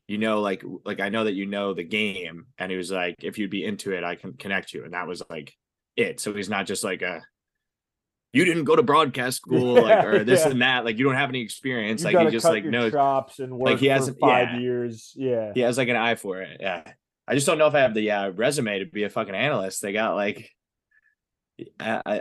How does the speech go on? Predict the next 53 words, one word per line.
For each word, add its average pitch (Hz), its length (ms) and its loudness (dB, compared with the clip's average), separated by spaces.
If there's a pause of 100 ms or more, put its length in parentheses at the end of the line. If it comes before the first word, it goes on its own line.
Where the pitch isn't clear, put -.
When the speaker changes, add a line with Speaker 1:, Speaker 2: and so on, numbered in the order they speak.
Speaker 1:
you 117 120 0
gotta 123 160 2
be 113 200 0
an 113 120 -2
All-American 120 600 -2
national 117 280 -6
championship 110 580 -6
winner, 95 180 -6
I 90 120 -6
think, 90 340 -8
but 90 320 -6
we'll 107 100 -4
see. 104 360 -4
Speaker 2:
Fuck 196 400 0
that. 101 480 -6 (260)
You're 147 160 -4
Speaker 1:
Yeah. 123 160 6
Speaker 2:
better 139 180 2
than 120 140 -4
all 101 220 -4
of 95 100 -10
'em. 95 200 -16 (680)
Speaker 1:
Yeah. 104 280 2 (100)
I 147 100 0
mean, 151 140 -4 (180)
<laughs> - 140 -12 (1300)
I 104 40 -4
don't 101 80 0
know 98 60 0
about 92 160 -4
that, 95 260 0 (380)
but, 113 120 6
uh, 101 520 4 (360)
yeah, 156 120 4
it 143 40 4
was 123 120 2
cool. 151 240 4
And, 113 160 0
like, 120 220 -2
it 143 60 -2
was 147 140 -2
cool 196 240 0
too, 175 260 -2
'cause 131 380 -4 (580)
you 180 120 0
know 220 120 -2
the 185 80 0
guys 135 300 2
on 135 80 -2
your 120 100 -4
team 120 400 -4
that, 107 200 0
like, 98 360 -2